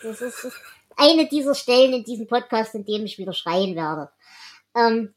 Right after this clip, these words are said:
aber gut, kommen wir, äh, da langsam, äh, zum Thema. Äh, wie war denn so euer erster Eindruck? Ich meine, es ist ja tatsächlich mal wieder etwas tendenziell King-untypisches grundsätzlich.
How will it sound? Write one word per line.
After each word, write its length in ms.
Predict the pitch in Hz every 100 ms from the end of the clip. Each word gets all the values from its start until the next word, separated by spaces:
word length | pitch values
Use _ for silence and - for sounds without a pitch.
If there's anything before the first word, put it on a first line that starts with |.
| -
aber 260 | 381 440 440
gut, 280 | 349 240
kommen 340 | - 254 294 262
wir, 400 | 262 254 254 240
äh, 300 | 226 233 226
da 160 | 226 214
langsam, 640 | 196 202 196 185 175 175 -
äh, 160 | 196 185
zum 240 | - 190 175
Thema. 460 | 196 180 156 - _ _ _ _ _ _ _ _ _ _ _ -
Äh, 40 |
wie 320 | 330 381 370 359
war 400 | 440 440 440 381
denn 80 | -
so 260 | 381 370
euer 360 | 330 339 302 294
erster 240 | 285 269
Eindruck? 460 | 202 202 185 165 151
Ich 100 | 196
meine, 200 | 294 349
es 80 | 339
ist 180 | 349 370
ja 120 | 339
tatsächlich 580 | 339 311 311 320 311 285
mal 160 | 302 277
wieder 300 | 285 285 -
etwas 760 | 262 - 247 247 - - - _ _ _ _ _ _ _ _
tendenziell 840 | - 262 339 392 359 320 320 294 302
King-untypisches 1200 | - 294 277 - 240 226 - 190 175 160 160 147 -
grundsätzlich. 920 | 170 151 151 147 _ _ _ -